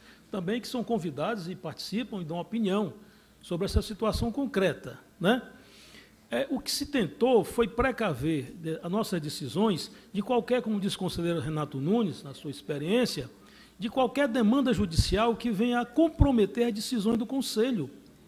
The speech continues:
Por quê? Porque nós temos instância de julgamento, mas essas instâncias podem ser questionadas judicialmente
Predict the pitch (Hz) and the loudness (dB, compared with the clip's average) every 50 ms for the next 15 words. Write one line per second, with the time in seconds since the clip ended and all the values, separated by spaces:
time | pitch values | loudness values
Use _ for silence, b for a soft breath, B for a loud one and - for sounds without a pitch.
0 | B B B B B B B B - - 269 254 - - - 240 226 190 135 107 | B B B B B B B B -6 -2 -2 -2 -2 0 4 4 6 6 6 2
1 | - - - - - - - - _ - - _ _ _ _ _ _ - _ 214 | -4 -12 -20 -20 -20 -20 -20 -20 _ -20 -20 _ _ _ _ _ _ -10 _ 2
2 | 233 214 - - 208 202 180 160 151 - - - 175 175 190 - - 226 220 202 | 2 2 2 2 4 4 4 4 2 -4 -12 -8 -4 -4 -4 -2 0 0 0 0
3 | 151 180 160 - - 202 202 - - 170 143 151 135 165 156 135 123 127 151 214 | -2 -4 -6 -4 0 0 0 0 -2 -4 -6 -6 -6 -6 -6 -6 -6 -2 0 2
4 | 254 240 - - 127 113 B B B B B B B - 175 208 220 226 - - | 2 0 0 -4 -10 -12 B B B B B B B -2 0 0 0 0 0 0
5 | 254 214 208 196 - - - 233 262 254 254 214 - - - 240 247 214 202 - | 0 0 0 0 -2 2 2 2 2 4 0 -2 -2 2 2 2 2 4 2 4
6 | - - 240 233 - 226 202 - - - 185 180 190 190 175 165 143 175 160 151 | 4 4 2 4 2 2 2 2 2 0 2 2 2 2 2 0 -2 -2 -4 -2
7 | 151 - - 160 131 127 147 220 294 285 - - - - - | -4 -2 -2 -2 -2 0 2 4 4 4 2 0 -6 -10 -14